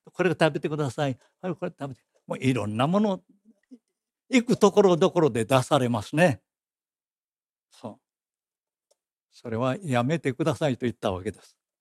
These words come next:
そしたら、やめた。そしたら、「お腹が空いたな、食べたいな、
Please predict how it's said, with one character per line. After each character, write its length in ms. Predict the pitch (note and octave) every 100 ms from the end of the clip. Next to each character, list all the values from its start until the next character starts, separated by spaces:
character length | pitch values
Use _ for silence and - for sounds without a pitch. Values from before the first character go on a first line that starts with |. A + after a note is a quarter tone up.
| _ _ _ _ _
そ 140 | -
し 100 | A#2
た 120 | -
ら、 200 | G#2 G#2+ - _ _ _ _ _ _ _ _ _ _
や 200 | B2+ D3
め 140 | E3+
た。 240 | B2+ G#2 - _ _ _ _ _ _ _ _
そ 160 | _ E3
し 80 | -
た 180 | D#3+
ら、 60 | D3 _
「お 160 | D#3+
腹 380 | G#3+ A#3 A3+ G#3+
が 140 | F#3 F#3+
空 300 | - - A#3
い 80 | F#3
た 280 | - G3 - -
な、 380 | G#3 G#3 E3+ - _ _
食 140 | - G#3
べ 140 | A3+
た 240 | A3 G#3+ G3+
い 160 | F3+
な、 480 | E3 F#3+ A3+ F#3 -